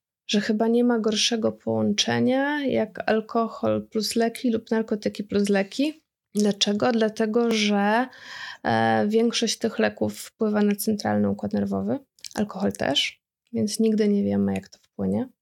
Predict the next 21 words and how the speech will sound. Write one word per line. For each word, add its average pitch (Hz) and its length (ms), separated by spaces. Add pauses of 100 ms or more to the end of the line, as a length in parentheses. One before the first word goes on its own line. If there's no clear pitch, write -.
(680)
Nie 226 80
mamy 208 260
żadnej 202 300
pewności. 208 760 (120)
To 214 120
jest 214 220
jedna 196 360
rzecz, 226 480 (100)
e, 208 180
więc 208 380 (520)
ciężko 226 340
przewidzieć, 208 800
jak, - 300 (320)
co 220 120
się 220 120
może 226 220
z 220 40
nami 214 240
zadziać. 202 540 (420)
E, 214 100 (360)
no 226 180